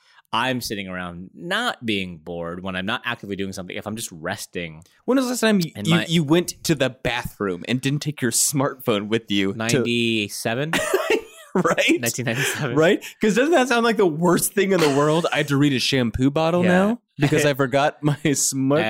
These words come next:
Speaker 1: have to stare at my feet and do
Speaker 2: Oh,
Speaker 1: what?
Speaker 2: gosh.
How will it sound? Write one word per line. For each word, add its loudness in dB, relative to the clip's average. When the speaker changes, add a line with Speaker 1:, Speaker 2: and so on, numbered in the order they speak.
Speaker 1:
have 4
to 2
stare -2
at -6
my -6
feet -8
and -8
do -2
Speaker 2:
Oh, -4
Speaker 1:
what? -4
Speaker 2:
gosh. -10